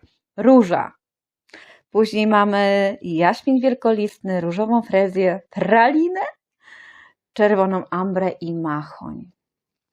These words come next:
Boże, jakie one są śliczne. I dlaczego tak ciężkie je dos-,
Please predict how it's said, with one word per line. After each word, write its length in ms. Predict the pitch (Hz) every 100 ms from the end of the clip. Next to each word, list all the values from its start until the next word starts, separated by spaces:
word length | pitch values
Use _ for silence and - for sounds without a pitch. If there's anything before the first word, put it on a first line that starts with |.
| _ _ _ _ _ _
Boże, 280 | 202 202 -
jakie 240 | 185 185 202
one 160 | 196
są 180 | - 185
śliczne. 580 | - - - - 185 - -
I 120 | 220
dlaczego 680 | 202 220 214 - 220 208 196
tak 220 | 185 180
ciężkie 380 | 202 196 - 175
je 100 | 170
dos-, 300 | 175 -